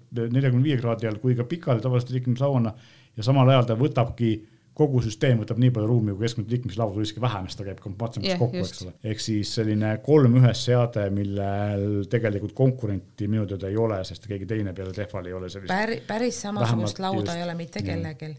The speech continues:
Speaker 3: Et küll on ka tegelikult neid aurukeskuseid. Aurukeskus siis ongi see, kus on see nii-öelda auru, auru pea ja aurugeneraator on juba na-, natuke nii-öelda, aurugeneraator ise on suurem ja on nüüd, äh, Philipsil natuke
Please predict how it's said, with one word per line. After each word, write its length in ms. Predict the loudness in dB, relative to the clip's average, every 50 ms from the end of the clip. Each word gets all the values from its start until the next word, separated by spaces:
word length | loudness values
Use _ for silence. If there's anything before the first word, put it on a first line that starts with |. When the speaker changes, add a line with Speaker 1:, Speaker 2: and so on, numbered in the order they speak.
| -18 -20 -20 -20 -20 -20 _ _ -10
Speaker 3:
Et 180 | -10 -10 -10 -8
küll 160 | -4 -4 -2 -2
on 120 | -2 -4
ka 80 | -6 -6
tegelikult 420 | -8 -6 -6 -6 -6 -8 -10 -10
neid 220 | -8 -8 -6 -6 -4
aurukeskuseid. 920 | -4 -2 -4 -4 -6 -6 -8 -8 -8 -10 -12 -12 -10 -10 -10 -10 -12 -16 -20 -10 -8
Aurukeskus 480 | -8 -8 -6 -8 -8 -10 -10 -12 -12
siis 180 | -12 -12 -10 -10
ongi 200 | -10 -8 -8 -8
see, 180 | -8 -8 -8 -8
kus 180 | -8 -10 -12 -10
on 80 | -10 -10
see 140 | -10 -10 -12
nii-öelda 300 | -10 -10 -12 -10 -8 -6
auru, 300 | -6 -6 -4 -4 -6 -6 -8 -8 -16 -20 _ -20 -12 -6
auru 240 | -4 -4 -4 -4 -6
pea 420 | -6 -4 -2 -2 -2 -2 -4 -4 -4
ja 180 | -4 -4 -6 -6 -8 -8 -12 -18 _ _ -8 -4
aurugeneraator 800 | -2 -2 -2 -2 -4 -4 -4 -2 -2 -2 -4 -4 -6 -8 -8 -6
on 80 | -8
juba 160 | -6 -8 -8 -8
na-, 360 | -8 -8 -8 -6 -6 -8 -8
natuke 440 | -8 -10 -10 -12 -16 -12 -10 -8 -6 -6 -6 -6 -6 -8 -8
nii-öelda, 380 | -8 -8 -8 -10 -10 -10 -8 -8 -8 -8 -10 -14 -16 _ _ -18 -10
aurugeneraator 680 | -8 -8 -8 -6 -8 -8 -8 -6 -6 -6 -8 -8 -8 -8
ise 140 | -8 -8 -8
on 80 | -8
suurem 340 | -6 -6 -4 -4 -6 -6 -8 -10 -14 _ -6
ja 220 | -4 -2 -2 -2 -2 -2 -4 -4 -4 -4 -6 -6 -6 -6 -6 -6 -6 -8 -8 -10 -12 -16 _ -8
on 260 | -6 -2 -2 0 0 0 -2 -2 -4
nüüd, 300 | -6 -8 -8 -10 -14 -12 -10 -8
äh, 160 | -6 -6 -6
Philipsil 600 | -6 -6 -4 -4 -4 -6 -6 -8 -12 -10 -8 -6 -6
natuke 480 | -6 -6 -6 -8 -12 -12 -10 -10 -10